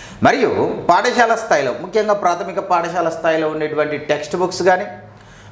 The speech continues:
పరీక్షా విధానం కానీ, టెక్స్ట్ బుక్స్ కానీ పరీక్షా విధానం కానీ విద్యార్థుల్లో ఉండేటువంటి శక్తి సామర్థ్యాలను వెలికి తీసేటువంటి కృషిని చేయడం లేదు.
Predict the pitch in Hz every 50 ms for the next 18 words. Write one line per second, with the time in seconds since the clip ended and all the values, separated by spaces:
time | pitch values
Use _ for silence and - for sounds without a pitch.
0 | - - 156 160 160 165 - - - 202 185 170 139 143 135 127 160 160 160 160
1 | 151 139 123 117 95 85 - - - - 165 160 - - 180 190 185 185 - 175
2 | 185 180 185 214 226 - 185 170 175 175 175 - 196 175 151 151 151 156 160 165
3 | 165 165 160 151 156 180 214 170 143 147 131 117 131 190 196 208 226 233 226 -
4 | - 220 220 214 214 214 208 196 196 185 190 190 175 165 180 175 170 170 - 170
5 | 165 - - 180 170 - - 156 156 156 165 139 123 113 160 160 156 156 151 151
6 | 143 139 131 131 - 147 131 - 135 131 120 - 135 120 120 123 123 127 123 -
7 | 180 202 214 - - 254 285 240 - 202 170 160 156 151 147 151 175 170 -